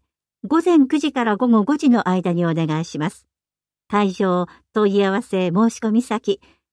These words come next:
児童発達支援センター、王子六の七の三。電話三九一三の八八四一番です。パクパク子どもご飯講習会、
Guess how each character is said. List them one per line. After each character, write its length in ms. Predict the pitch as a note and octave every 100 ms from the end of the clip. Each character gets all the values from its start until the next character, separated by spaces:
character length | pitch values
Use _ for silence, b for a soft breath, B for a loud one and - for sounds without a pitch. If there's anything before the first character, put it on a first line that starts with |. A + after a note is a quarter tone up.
| _ -
児 140 | G#3+
童 220 | C#4 D4
発 200 | C4+ C4
達 280 | - B3+ B3+
支 160 | - A3
援 180 | G#3+ G#3
セ 180 | G3+
ン 80 | F3+
タ 340 | - D#3 C#3 C#3
ー、 180 | - _ -
王 200 | G#3 G3+
子 220 | G3+ F#3+
六 260 | F#3+ G3+ D#4+
の 180 | D4+ A#3
七 260 | B3+ A#3
の 160 | F3 E3+
三。 320 | - F#3 E3+ - _ _ _ -
電 240 | F#3+ F3+
話 180 | F3+ F3 b b
三 300 | - D4+ D4
九 220 | D#4+ C#4 G3+
一 220 | G#3+ B3
三 300 | - A#3+ F#3
の 200 | F3 E3+ -
八 280 | G3+ -
八 360 | C#4+ D4+ - E3
四 300 | G#3 C4+ C#4
一 200 | C4+ B3+
番 220 | F#3+ C#3
で 140 | B2+ -
す。 160 | - _ _ _ _ _ _ _ _ _ _ _ _ _
パ 120 | B3
ク 140 | - C#4+
パ 140 | -
ク 160 | D#4+ C#4+
子 140 | G#3+
ど 120 | B3 D4
も 200 | D#4 C#4+
ご 120 | C4+
飯 260 | C4+ C4
講 200 | B3+ B3
習 240 | B3+ B3 G#3
会、 300 | - D#3 D#3